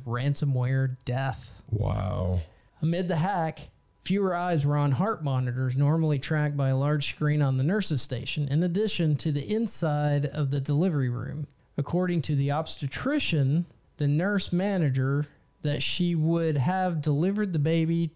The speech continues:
Speaker 1: by cesarean section and had seen the monitor readout. The baby died because they didn't, weren't watching the technology, and the ransomware got in and messed up the screens. Okay.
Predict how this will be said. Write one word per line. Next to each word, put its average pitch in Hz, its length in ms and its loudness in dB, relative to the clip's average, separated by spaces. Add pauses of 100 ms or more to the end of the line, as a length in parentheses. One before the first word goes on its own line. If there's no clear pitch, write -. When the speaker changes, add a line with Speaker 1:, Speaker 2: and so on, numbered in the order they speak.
Speaker 1:
by 139 320 0
cesarean 170 680 0
section 139 520 0 (140)
and 139 140 2
had 143 220 -2
seen 165 380 0
the 151 80 2
monitor 139 420 2
readout. 131 680 -2 (420)
The 175 180 -2
baby 220 360 2
died 165 680 2
because 143 920 2
they 147 180 2
didn't, 143 380 0
weren't 147 300 0
watching 139 320 0
the 123 80 0
technology, 143 880 0 (580)
and 151 240 2
the 135 60 2
ransomware 139 840 0 (440)
got 147 160 0
in 143 80 0
and 135 120 2
messed 131 240 -2
up 127 160 -8
the - 60 -14
screens. 117 640 -6 (580)
Okay. 147 280 -2